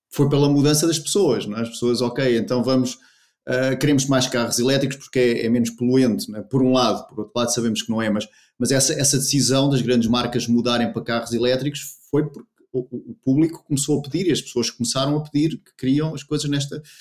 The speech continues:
nesta direção, ou, ou da alimentação mais biológica nos supermercados. As pessoas tanto perguntaram que eles foram obrigados a, a, obrigados ou foram, vá lá, levados a que isso acontecesse, mas,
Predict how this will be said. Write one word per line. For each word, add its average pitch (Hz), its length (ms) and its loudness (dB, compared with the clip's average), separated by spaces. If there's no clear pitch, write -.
nesta 131 220 0
direção, 135 400 2
ou, 147 140 0
ou 127 80 2
da 120 80 2
alimentação 110 480 -2
mais 110 240 -2
biológica 123 600 0
nos 110 140 -2
supermercados. 135 640 -2
As - 80 -2
pessoas - 240 -6
tanto 117 240 0
perguntaram 117 600 0
que 143 80 -4
eles 151 120 0
foram 117 200 -2
obrigados 110 420 -2
a, 127 40 0
a, - 340 -4
obrigados 147 440 2
ou 117 120 -4
foram, 120 460 -2
vá 127 100 0
lá, 123 540 -2
levados 127 460 0
a 139 100 0
que 139 120 -2
isso 131 160 0
acontecesse, 139 600 2
mas, 127 200 -2